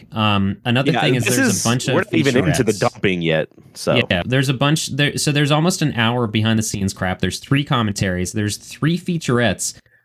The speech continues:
Speaker 1: Uh, one of them
Speaker 2: Let me, yeah.
Speaker 1: that Rachel and I did watch is called Game Babes, and holy fuck, that did not age well, because everybody's
Speaker 2: It's
Speaker 1: basically like, "It's so cool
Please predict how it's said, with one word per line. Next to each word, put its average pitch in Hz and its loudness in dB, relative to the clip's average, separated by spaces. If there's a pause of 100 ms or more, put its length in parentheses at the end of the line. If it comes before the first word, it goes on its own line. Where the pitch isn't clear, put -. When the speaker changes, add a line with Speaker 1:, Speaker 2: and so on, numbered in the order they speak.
Speaker 1:
Uh, 110 0
one 123 0
of 220 0
them 107 2
Speaker 2:
Let 110 0
me, 123 -4
yeah. 117 2
Speaker 1:
that 92 0 (120)
Rachel 151 0
and 139 0
I 127 2
did 147 0
watch 139 -2 (240)
is 127 -4
called 156 0
Game 170 2
Babes, 160 2 (200)
and 135 0
holy 156 0
fuck, - -4
that 101 -2
did 110 0
not 101 0
age 95 0
well, 78 -6
because 127 0
everybody's 170 0
Speaker 2:
It's - -6
Speaker 1:
basically 156 0
like, 135 -2
"It's 214 -2
so 233 -2
cool 226 -2